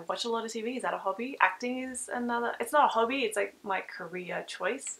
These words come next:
but I guess it could be a hobby. Um, I also do, in a past life, I did, like, jewelry making. Actually,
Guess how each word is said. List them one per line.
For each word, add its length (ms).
but 220
I 80
guess 180
it 80
could 140
be 120
a 80
hobby. 560
Um, 720
I 140
also 340
do, 1000
in 100
a 80
past 340
life, 140
I 100
did, 220
like, 320
jewelry 380
making. 460
Actually, 540